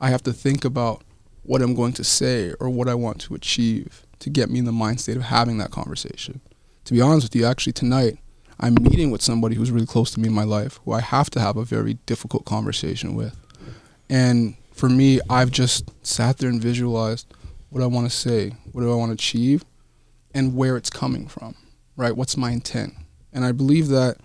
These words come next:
when your intention, when you're,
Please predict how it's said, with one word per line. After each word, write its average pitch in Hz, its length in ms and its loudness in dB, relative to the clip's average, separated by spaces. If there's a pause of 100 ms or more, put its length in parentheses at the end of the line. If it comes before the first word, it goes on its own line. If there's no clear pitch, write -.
(960)
when 135 160 4
your 175 140 6
intention, 151 720 0 (420)
when 143 180 4
you're, 180 360 4